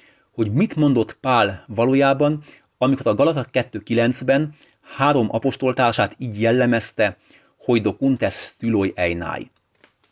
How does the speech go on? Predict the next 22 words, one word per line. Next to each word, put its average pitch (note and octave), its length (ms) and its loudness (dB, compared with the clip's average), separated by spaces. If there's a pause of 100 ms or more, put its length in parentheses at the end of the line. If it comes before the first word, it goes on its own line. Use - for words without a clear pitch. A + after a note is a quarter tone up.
(920)
A A2 140 -10
kérdés C#3 340 0
számomra, B2+ 760 0 (360)
hogy G#2+ 220 -4 (640)
ez D3+ 180 0
a A2 300 4 (100)
jellemzés, B2 880 2
hogy B2+ 200 0
do A2+ 120 0
kuntes C#3 320 0
styloi A#2 420 -2
einai A2+ 400 2 (280)
mit D3+ 280 0
jelent A2 320 2
valójában. F2 760 -4 (840)
Talán A#2+ 360 4
azt, A#2+ 400 0 (180)
hogy G#2+ 160 -4
mindenki, G#2+ 760 0 (800)
beleértve C3 460 2
Pált G2+ 420 2
is, - 280 0